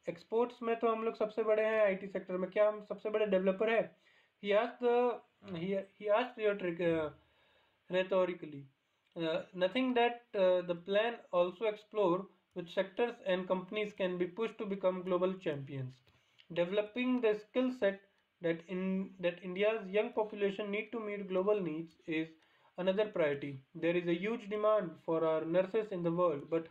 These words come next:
half of our col-, colleges are not even accepted on the other side। ठीक है, some, so some states are sending nurses in huge numbers while some are not। तो ये डिस्पैरिटी है, कहीं पे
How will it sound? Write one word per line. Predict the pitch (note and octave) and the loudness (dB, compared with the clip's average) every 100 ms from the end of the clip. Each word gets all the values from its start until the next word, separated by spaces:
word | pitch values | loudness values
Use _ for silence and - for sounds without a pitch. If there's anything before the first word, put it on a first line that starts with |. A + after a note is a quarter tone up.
| - | -2
half | G3+ A3 | 0 2
of | A#3 A#3 A3 | 2 0 4
our | G#3 G3+ G3+ | 2 2 2
col-, | F#3+ F3+ E3+ _ _ _ | 2 2 -6 _ _ _
colleges | G3 G#3 A3+ A#3+ | 2 2 0 0
are | G3 F3+ | 2 2
not | F#3+ G#3 G#3+ | 2 -2 0
even | G#3+ G#3 | -2 0
accepted | G3 - F#3+ - G3+ G3 | -4 -4 -6 -2 -4 -2
on | E3+ F3 | -4 0
the | E3+ | 2
other | D#3+ C#3+ | 2 0
side। | - C#3+ C3+ - _ _ _ _ - | -4 -8 -8 -14 _ _ _ _ -6
ठीक | G3 | 0
है, | A3 A3 - | 0 -2 0
some, | C4 C4 - _ _ _ - | 0 0 -6 _ _ _ -10
so | F3 | -4
some | A#3 B3+ | 0 0
states | B3+ A#3+ A3+ - | 2 2 0 2
are | G#3 F#3+ | 2 2
sending | F#3 F3 F3 F3+ F#3 | -2 -2 -2 -2 -6
nurses | E3 D#3+ D#3+ E3+ | -4 -2 0 -2
in | E3+ E3 | 0 -2
huge | F3 G#3 G3+ G3+ | 0 0 0 0
numbers | G3+ G#3+ G#3+ _ _ - | 2 0 0 _ _ -4
while | E3+ E3 E3 | 2 2 2
some | A3 A3 G#3+ | 0 4 2
are | F#3+ | 2
not। | D#3+ C#3+ C3+ _ _ - | -2 -4 -6 _ _ -4
तो | F#3+ G#3 G#3 | -2 0 -2
ये | A#3+ | -4
डिस्पैरिटी | A#3 - A#3+ A#3+ B3 | -4 0 0 0 -2
है, | A#3+ G#3 | 0 2
कहीं | G#3+ A3 | 2 2
पे | A3 | -2